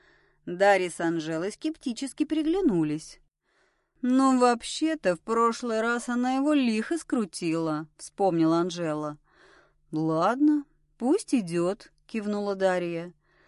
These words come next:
На веранде послышались шаги и голос Константина.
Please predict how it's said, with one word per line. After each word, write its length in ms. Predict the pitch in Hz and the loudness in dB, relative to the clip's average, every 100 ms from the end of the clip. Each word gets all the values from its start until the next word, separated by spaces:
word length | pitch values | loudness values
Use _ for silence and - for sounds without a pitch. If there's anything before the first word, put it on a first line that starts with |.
| _ _ _ | _ _ _
На 260 | 180 202 220 | -6 0 2
веранде 540 | 220 226 220 202 180 | 6 8 6 6 0
послышались 720 | 170 185 - 180 170 175 165 156 | 0 -2 0 -2 -2 -2 -4 -4
шаги 560 | - 160 160 214 381 | -2 -2 -2 0 0
и 40 | 302 | 2
голос 420 | 190 254 285 247 | 2 4 2 -2
Константина. 1080 | - 226 - 202 196 - 160 156 151 147 | -6 -6 -4 -6 -6 -6 -6 -2 -2 -4